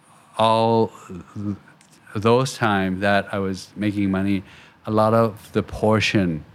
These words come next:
of the money I made went to the banks, to, uh, trying to get back the, the assets that my, uh, my parents, uh, once owned.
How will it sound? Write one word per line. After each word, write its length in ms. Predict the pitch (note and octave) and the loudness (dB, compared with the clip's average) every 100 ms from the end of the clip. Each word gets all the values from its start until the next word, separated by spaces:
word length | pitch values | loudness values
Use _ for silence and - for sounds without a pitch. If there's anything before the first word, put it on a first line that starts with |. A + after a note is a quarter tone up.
| - - | -10 -6
of 140 | G2 | -4
the 80 | F#2 | 0
money 260 | F#2+ G2 F#2 | 2 4 2
I 80 | |
made 300 | F2+ F2+ F#2+ G2 - | -2 -6 -6 -8 -10
went 280 | G2 G#2 G2+ - | -4 -4 -4 -8
to 280 | G2+ F2+ D#2+ - - _ | -8 -8 -10 -16 -20 _
the 60 | G2 | -4
banks, 480 | F#2 E2+ D2 - - - _ _ - - | -2 -2 -4 -10 -14 -18 _ _ -20 -6
to, 360 | G#2+ F#2+ F2+ - - - | -2 0 -2 -6 -16 -18
uh, 40 | - | -8
trying 320 | - G2 F#2+ | -4 -2 -2
to 140 | - F#2+ | -4 -4
get 200 | - F#2 | -2 0
back 260 | G2 F#2 F2+ | 0 -2 -4
the, 360 | F#2 E2+ F2 F#2 | -8 -10 -12 -12
the 160 | F#2 F2+ | -12 -6
assets 600 | F#2 F2 F#2+ - - - - - _ _ | -6 -4 -8 -8 -10 -10 -14 -20 _ _
that 320 | G2 F2+ F2 | -2 -2 -2
my, 360 | G2 F2 E2 E2 - | -4 -2 -4 -10 -6
uh, 220 | F2 D#2+ D2 | -4 -4 -4
my 160 | F2 | -6
parents, 600 | E2 - F#2+ F2+ E2 - | -4 -4 -2 -4 -8 -10
uh, 320 | - E2+ D2 C#2+ - _ _ _ _ | -10 -10 -10 -12 -16 _ _ _ _
once 640 | F#2+ F2+ F#2 F2+ - - - - | -4 -2 -2 -4 -8 -14 -12 -4
owned. 520 | G2 F#2 G#2 A2+ | -2 0 -2 -4